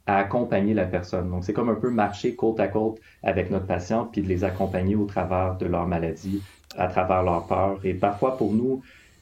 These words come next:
parfois, nous-mêmes, on n'est pas trop inquiets parce qu'on sait que la personne, euh, que tout devrait bien aller, mais, mais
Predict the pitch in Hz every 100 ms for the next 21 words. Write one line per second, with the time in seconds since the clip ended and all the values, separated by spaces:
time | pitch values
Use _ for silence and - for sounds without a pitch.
0 | - 104 104 135 135 113 104 113 127 101
1 | 95 113 113 113 101 95 143 143 95 95
2 | 90 117 - 92 90 92 90 107 107 104
3 | 98 - 90 85 85 - - 95 101 107
4 | 95 95 95 92 92 101 131 104 95 -
5 | - _ 92 98 -